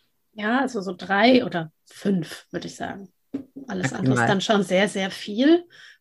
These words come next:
Speaker 1: Ähm, <clears throat> ja, Kriterien an sich, wie gesagt, alles geht, alles kann, nichts muss. Eine,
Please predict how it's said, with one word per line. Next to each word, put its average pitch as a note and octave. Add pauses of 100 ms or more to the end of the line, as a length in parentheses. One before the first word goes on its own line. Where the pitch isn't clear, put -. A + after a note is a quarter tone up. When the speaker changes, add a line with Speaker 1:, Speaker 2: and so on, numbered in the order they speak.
(220)
Speaker 1:
Ähm, A3+ (260)
<clears throat> B3+ (480)
ja, B3+
Kriterien A#3
an G3
sich, E4
wie G#3+
gesagt, A3
alles A3
geht, C#4
alles -
kann, A#3+
nichts -
muss. C#4 (1120)
Eine, A3